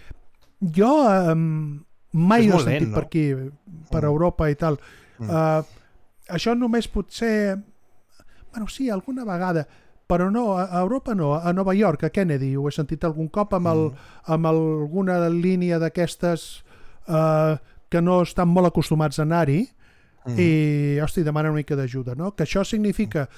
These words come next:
Speaker 1: Llavors posen un controlador de ground per tu,
Speaker 2: Mm.
Speaker 1: específicament, et posen amb una
Speaker 2: Mm.
Speaker 1: altra freqüència, una freqüència que en diem discreta.
Speaker 2: Mm.
Speaker 1: Per què? Doncs perquè el tio et vagi dient,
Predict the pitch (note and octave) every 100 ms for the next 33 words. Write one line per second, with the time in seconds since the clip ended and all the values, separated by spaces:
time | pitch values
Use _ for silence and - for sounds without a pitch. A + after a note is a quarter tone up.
0 | - E3 F#3+ G3+ A3 G#3 G3 A3 G3+ G#3+
1 | F3 F3+ F3+ F#3 D#3+ D3+ F3 F3+ C4 -
2 | - - - - D3 C3+ - - A3+ F3+
3 | A2 C3 - C3+ - C3+ F3 F3 D#3+ E3+
4 | G3 A#3+ - C#3+ - - E3 D#3+ C#3 D3+
5 | A3+ G#3 F3 D#3+ D3 - E3+ - F3+ D#3+
6 | D#3 E3+ D#3 D#3+ D3+ - - - D3+ C#3+
7 | E3+ C#3 C#3+ - - F#3+ F#3 F3 - -
8 | - _ _ - _ A2+ G2+ B2 - -
9 | - - G#3+ F#3+ E3 - F#3+ F3+ E3+ G#3+
10 | G#3 G#3 F#3+ F#3+ F3